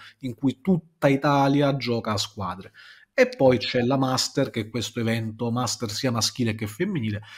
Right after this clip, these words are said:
l'evento conclusivo in cui ci sono tutte le squadre più importanti. Poi si farà sempre ad aprile in Italia, in Sardegna,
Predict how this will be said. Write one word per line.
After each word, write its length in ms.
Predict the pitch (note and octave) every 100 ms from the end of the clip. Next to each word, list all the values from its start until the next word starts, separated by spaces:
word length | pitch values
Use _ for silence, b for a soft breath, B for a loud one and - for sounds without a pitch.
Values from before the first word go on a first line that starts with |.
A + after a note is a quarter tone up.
| B
l'evento 460 | - C3 C#3 B2 B2+
conclusivo 580 | C3 B2 - D#3+ B2 A#2
in 100 | A2
cui 140 | A2
ci 80 | G#2+
sono 220 | B2+ A#2+
tutte 240 | A2 G#2+ A#2
le 80 |
squadre 400 | A2 - A2+ G#2
più 120 | G#2 G#2
importanti. 640 | G#2 G2+ - F2 F2+ - B B B B B _
Poi 320 | - G3+ F#3+ G#3
si 140 | E3+
farà 340 | D3+ C#3+ B2
sempre 300 | G#2+ D#3+ D#3+
ad 80 | C#3
aprile 400 | C#3 C#3+ E3 F3
in 100 | C#3+
Italia, 360 | C3 D#3 C3 A#2
in 100 | A2+
Sardegna, 1040 | - D#3 C3+ C3 C#3+ D3 C#3+ D3+ E3+ E3+